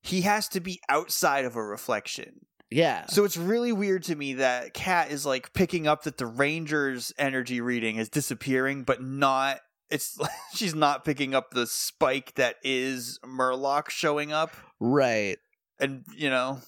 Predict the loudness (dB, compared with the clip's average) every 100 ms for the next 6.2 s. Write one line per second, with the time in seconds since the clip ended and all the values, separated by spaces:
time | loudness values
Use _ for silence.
0 | -4 -4 -2 -6 0 4 6 4 4 0
1 | -2 _ _ _ _ _ _ _ _ -18
2 | -4 -2 0 0 -2 -2 -2 0 0 0
3 | -4 -6 -4 -2 -2 -2 -2 -4 2 4
4 | 4 4 2 2 -2 -8 -2 0 2 4
5 | 4 4 2 2 2 4 2 2 2 2
6 | 4 0